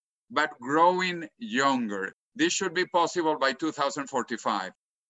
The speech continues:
And why? Again, because of tracking of different technologies. And now medicine and biology has been digitized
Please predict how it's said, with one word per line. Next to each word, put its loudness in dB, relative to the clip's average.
And -2
why? 4
Again, 0
because -2
of -4
tracking 0
of -2
different 0
technologies. 0
And -4
now 2
medicine 2
and 0
biology 2
has 0
been 0
digitized 0